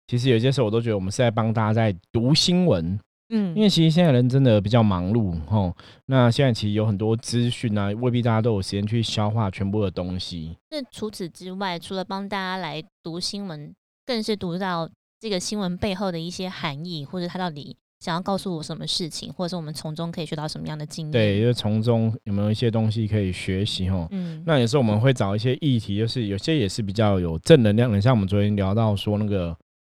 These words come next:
Speaker 1: 帮助吼，救那个自杀的人吼，
Speaker 2: 嗯。
Speaker 1: 对，就是劝大家不要自杀什么的，那也是非常好的吼。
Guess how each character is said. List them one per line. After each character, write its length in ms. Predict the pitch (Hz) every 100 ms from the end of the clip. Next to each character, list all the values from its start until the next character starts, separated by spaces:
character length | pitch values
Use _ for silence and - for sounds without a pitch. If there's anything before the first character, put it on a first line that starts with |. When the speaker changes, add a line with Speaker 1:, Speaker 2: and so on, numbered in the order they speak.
| _
Speaker 1:
帮 240 | - 113 113
助 200 | 123 101
吼， 180 | 95 90
救 200 | - 120
那 60 | 110
个 320 | 101 95 90 -
自 200 | 131 104
杀 280 | 107 101
的 80 | 98
人 120 | 85 78 101
吼， 120 | 92
Speaker 2:
嗯。 160 | 80 78 _ _ -
Speaker 1:
对， 120 | 110
就 120 | 104
是 100 | 120
劝 260 | 117 - 117
大 160 | 110 107
家 160 | 110 101
不 80 |
要 180 | 101 101
自 260 | 104 - 101
杀 300 | - 95 98
什 140 | -
么 80 | 85
的， 80 | 90
那 160 | 120
也 60 | 107
是 200 | - 107
非 100 | 107
常 240 | 95 90 92
好 320 | - 95 85
的 120 | 90
吼。 220 | 85 85